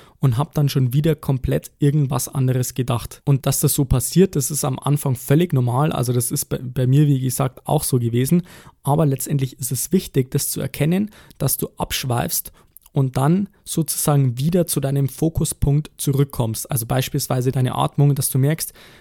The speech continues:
nach vier Atemzüge bin ich komplett woanders gewesen in Gedanken und dass du dann wieder zurückkommst. Und wenn du jetzt merkst, hey, ich schaff echt nur vier Atemzüge oder fünf,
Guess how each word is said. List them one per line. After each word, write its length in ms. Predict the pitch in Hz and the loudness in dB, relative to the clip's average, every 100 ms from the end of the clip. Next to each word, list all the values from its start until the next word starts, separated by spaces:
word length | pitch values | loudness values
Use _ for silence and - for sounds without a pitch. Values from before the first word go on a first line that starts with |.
| - | -4
nach 180 | 143 131 | -2 -2
vier 380 | - 156 180 147 | -2 2 2 0
Atemzüge 640 | 139 151 131 - 147 143 | -2 0 0 0 0 0
bin 180 | 143 156 | 2 2
ich 180 | 151 | 0
komplett 480 | - 135 123 143 - | -4 -4 -2 -2 -2
woanders 400 | 147 - 147 135 | -4 -2 -2 -2
gewesen 320 | - 123 127 | -2 -2 -2
in 140 | - 135 | -2 -2
Gedanken 480 | 127 123 - 175 165 - - - | -2 -4 -2 -4 -4 -6 -20 -4
und 160 | 135 | -2
dass 100 | 139 | 0
du 100 | - | 0
dann 200 | 143 135 | 2 2
wieder 200 | 127 135 | 2 0
zurückkommst. 760 | 131 131 127 - 120 101 - - _ - | -4 0 0 0 -4 -4 -6 -10 _ -2
Und 140 | 139 | 2
wenn 140 | 151 | 4
du 60 | 170 | 6
jetzt 180 | 156 - | 4 2
merkst, 300 | 143 147 - | 0 0 0
hey, 260 | 143 151 - | 2 0 -4
ich 120 | 143 | -4
schaff 240 | - 139 - | -2 -4 -4
echt 260 | 147 - | -6 0
nur 260 | 151 143 143 - _ | 4 6 4 -2 _
vier 340 | - - 160 | -6 2 2
Atemzüge 720 | - 147 - 131 - 139 156 | 2 -2 0 -2 0 0 2
oder 180 | 127 131 | 0 -2
fünf, 400 | - 151 202 - | 2 2 2 -2